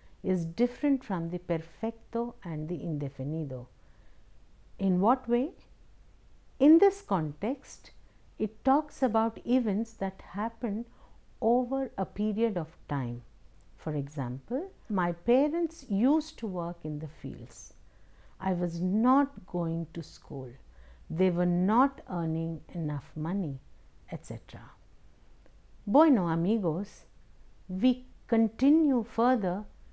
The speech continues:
our journey with some more of past tenses. The tense that is used in the text we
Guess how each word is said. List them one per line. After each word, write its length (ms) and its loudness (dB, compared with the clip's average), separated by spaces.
our 180 0
journey 540 0
with 340 -6
some 220 0
more 300 2
of 280 -6
past 300 -6
tenses. 600 -18
The 120 0
tense 440 0
that 300 0
is 240 -4
used 580 0
in 300 -2
the 100 -4
text 360 -4
we 220 -4